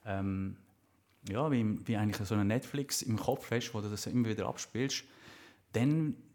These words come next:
wird's eben Zufall, oder? Dann wird's zufällig und dann kommt ein Unternehmer, der ist vielleicht jetzt gerade irgendwie gereizt, weil er irgendwie einen Absag bekommen hat oder weil irgendwie ein Lieferant etwas nicht geliefert hat und du hast jetzt gerade einen Termin,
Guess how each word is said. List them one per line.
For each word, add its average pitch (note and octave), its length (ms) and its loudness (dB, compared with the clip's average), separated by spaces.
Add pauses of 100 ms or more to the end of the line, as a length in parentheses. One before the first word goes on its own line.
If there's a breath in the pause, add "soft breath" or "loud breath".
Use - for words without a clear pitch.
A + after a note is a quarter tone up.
(560)
wird's C#3+ 260 6
eben D3 180 2
Zufall, C#3 520 4
oder? A2+ 100 4
Dann B2+ 220 4
wird's B2 160 4
zufällig C3 520 0
und A#2+ 200 4
dann A#2+ 320 4
kommt A2+ 300 2
ein A2 100 2
Unternehmer, A2 540 2
der A#2 140 0
ist G#2+ 120 -2
vielleicht A2 260 -8
jetzt - 220 -8
gerade G2 260 -4
irgendwie G2 220 -4
gereizt, B2 480 -6
weil G#2 100 -2
er G2 100 -2
irgendwie G2 300 -2
einen F#2 140 -8
Absag B2 440 -2
bekommen A2+ 300 0
hat A2 240 0
oder F2+ 140 -6
weil F#2 100 -6
irgendwie F#2+ 240 -2
ein F#2+ 60 -2
Lieferant G#2+ 420 -2
etwas A#2+ 220 -4
nicht A#2+ 160 0
geliefert A2 420 -6
hat G#2 180 -4
und G2+ 140 -2
du G#2 80 -4
hast G2 120 -4
jetzt - 260 -6
gerade G2 160 -4
einen F#2+ 100 -6
Termin, A#2+ 480 0